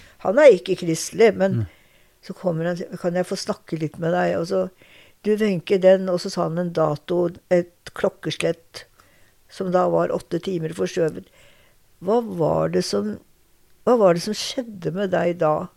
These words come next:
Speaker 1: Og så sier han: «Jeg kan ikke huske at skjedde det noe.» Jeg prøvde også å snurre tilbake, ikke
Speaker 2: Ja,
Speaker 1: sant?
Speaker 2: ja.
Speaker 1: Ja, sånn, for jeg, jeg lå og hvilte s-, middag på sofaen, og så hørte jeg at du ropte på hjelp.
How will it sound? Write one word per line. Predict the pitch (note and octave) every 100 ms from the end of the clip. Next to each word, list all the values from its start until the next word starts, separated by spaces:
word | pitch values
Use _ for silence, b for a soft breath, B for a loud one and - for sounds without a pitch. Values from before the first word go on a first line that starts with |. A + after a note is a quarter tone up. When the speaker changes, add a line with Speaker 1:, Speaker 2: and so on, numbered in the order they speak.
| _ _ _ _ _ _ _ _ _ _ _ _ _ _ _
Speaker 1:
Og | F#3 G3
så | G#3+
sier | - A3+ B3+
han: | C4+
«Jeg | B3 A#3
kan | - A#3
ikke | A3+
huske | G#3+ - - D#3
at |
skjedde | E3 - A3+ G3+ D#3+ D3
det | C3+ D3+
noe.» | G#3+ C4+ - _ _ _ _ _ _ _ _ _ _ _ -
Jeg | -
prøvde | A#3 F3+
også | F#3+ G#3+
å | G3+
snurre | - - A3+ F3+ E3+
tilbake, | G3+ F#3 E3 D#3 -
ikke | G3
Speaker 2:
Ja, | C#3
Speaker 1:
sant? | F#3+ F#3 -
Speaker 2:
ja. | B2+ C3+ - -
Speaker 1:
Ja, | G3 G#3 A#3+
sånn, | B3 B3+ B3 - _ _ -
for | A#3
jeg, | A3+ A#3 A3
jeg | A3 C4
lå | A#3 G#3
og | G#3+ A3
hvilte | B3 F#3 - A#3
s-, | - _
middag | A3 G3 F#3 F3+ G#3 -
på | A3+
sofaen, | G3 - A3 B3+ A#3+ _ b b b b b b b
og | G#3
så | A#3
hørte | G3+ B3+ A3 F#3 F#3+
jeg |
at | G3+ A3 F#3+
du | G3+ A3
ropte | A3 - F#3+
på | A3
hjelp. | A3 A#3+ A3 _ -